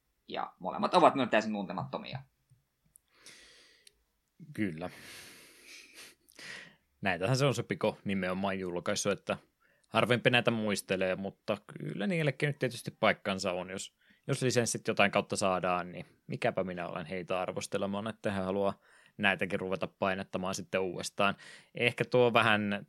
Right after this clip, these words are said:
Speaker 2: noilla tämmöisillä sivustolla, missä kyseisistä asioista uutisoidaan, niin herättää semmoista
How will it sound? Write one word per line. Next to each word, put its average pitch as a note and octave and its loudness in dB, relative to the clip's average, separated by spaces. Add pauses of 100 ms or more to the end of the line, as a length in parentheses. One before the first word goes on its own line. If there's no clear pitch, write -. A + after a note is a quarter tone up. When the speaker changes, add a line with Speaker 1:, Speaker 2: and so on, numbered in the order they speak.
Speaker 2:
noilla F#2+ 0
tämmöisillä F#2+ -2
sivustolla, F#2+ -2
missä F#2 -2 (280)
kyseisistä G2 0
asioista G2 0
uutisoidaan, G2+ 2
niin G2+ -4 (720)
herättää G#2 6
semmoista G#2+ 4